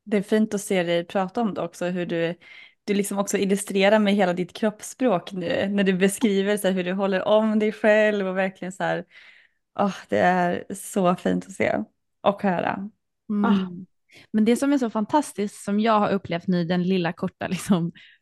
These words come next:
Speaker 2: eh, eller den ingången jag har haft med Shibari hittills, alltså det som tilltalar mig mest, det är att du verkligen på något sätt tvingas vara i kroppen.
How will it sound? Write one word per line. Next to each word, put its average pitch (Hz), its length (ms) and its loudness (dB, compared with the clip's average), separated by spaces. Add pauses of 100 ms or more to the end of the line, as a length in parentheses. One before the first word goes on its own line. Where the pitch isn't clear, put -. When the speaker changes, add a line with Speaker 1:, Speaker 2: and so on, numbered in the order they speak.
(360)
Speaker 2:
eh, 50 500 -8 (680)
eller 202 160 0
den 208 160 -2
ingången 190 520 0
jag 190 80 0
har 208 80 2
haft 247 260 0
med 180 140 -2
Shibari 180 380 -2
hittills, - 840 -6
alltså 202 220 -4
det 226 360 0 (560)
som 202 280 -4
tilltalar 196 500 -2
mig 180 140 -2
mest, 220 460 0
det 208 140 -4
är 214 220 2
att - 220 -4
du 190 380 -2 (600)
verkligen 214 420 0
på 214 100 -2
något 202 120 0
sätt - 200 -8 (160)
tvingas 233 420 4
vara 196 360 2
i 180 140 -4
kroppen. - 640 -6